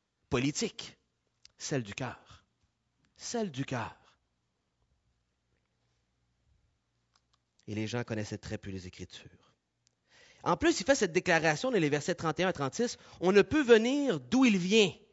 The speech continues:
Alors là, il dit, « Seigneur, donne des propos aussi que les gens, en, en énigme en quelque sorte, parfois, qui ne comprennent pas et qui apportent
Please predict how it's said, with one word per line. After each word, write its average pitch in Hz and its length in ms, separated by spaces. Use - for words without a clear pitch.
Alors 247 180
là, 359 240
il 247 180
dit, « 214 80
Seigneur, 320 320
donne 285 180
des 247 100
propos 247 260
aussi 269 220
que 269 80
les 240 100
gens, 320 200
en, 151 80
en 208 180
énigme 277 320
en 185 80
quelque 175 260
sorte, 247 220
parfois, 220 480
qui 247 160
ne 262 80
comprennent 254 460
pas 170 220
et 190 100
qui 247 180
apportent - 460